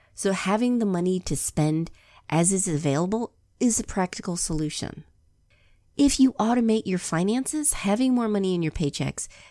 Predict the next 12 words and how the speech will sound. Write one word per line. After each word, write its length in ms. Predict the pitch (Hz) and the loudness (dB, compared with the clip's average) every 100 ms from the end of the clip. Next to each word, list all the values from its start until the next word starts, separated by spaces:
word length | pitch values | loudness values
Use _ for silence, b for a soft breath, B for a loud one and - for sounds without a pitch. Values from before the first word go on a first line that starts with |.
| B | B
can 260 | - 202 254 | 2 2 4
allow 300 | 254 190 151 | 2 2 2
you 200 | 151 151 | 2 0
to 180 | - 143 | -2 -2
pay 220 | 160 143 | 0 2
down 240 | 147 143 | 2 2
your 140 | 127 113 | -2 0
debts 400 | 175 202 - - B B B - | 0 0 -4 -8 B B B -2
or 180 | 240 | 2
save 320 | 247 - 185 180 | 4 4 2 0
up 160 | - | -2
faster. 680 | - 113 120 - - - | 0 0 0 -4 -6 -12